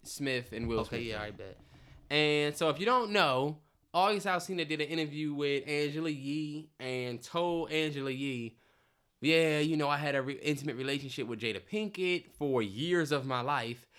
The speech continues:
Speaker 1: I sat down with Will and got his consent." And it was like, "Are you serious?"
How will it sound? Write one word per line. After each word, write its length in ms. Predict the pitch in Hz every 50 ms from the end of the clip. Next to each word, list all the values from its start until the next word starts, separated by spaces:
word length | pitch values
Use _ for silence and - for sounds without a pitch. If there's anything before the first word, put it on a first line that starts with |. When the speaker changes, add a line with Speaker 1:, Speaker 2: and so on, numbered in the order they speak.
| - - _
Speaker 1:
I 140 | - 107 101
sat 440 | 98 - - - 156 165 170 151 135
down 240 | 151 156 156 151 143
with 180 | 139 127 120 127
Will 360 | 135 160 175 165 147 131 131
and 280 | - 139 127 120 107
got 280 | 104 131 143 165 151 120
his 220 | 139 165 151 127
consent." 800 | - - 151 127 104 104 - - - - 233 226 180 131 147 - - _ _ _ _ _ _ _ _ _ _ _ _ _ -
And 140 | 147 147 147
it 140 | 185 196 170
was 220 | 170 165 156 147
like, 420 | 147 143 139 131 123 113 101 - - -
"Are 180 | 139 139 143
you 240 | 139 131 123 117 104
serious?" 1080 | 95 - - - - - 156 165 180 190 190 208 220 233 254 254 220 - - - -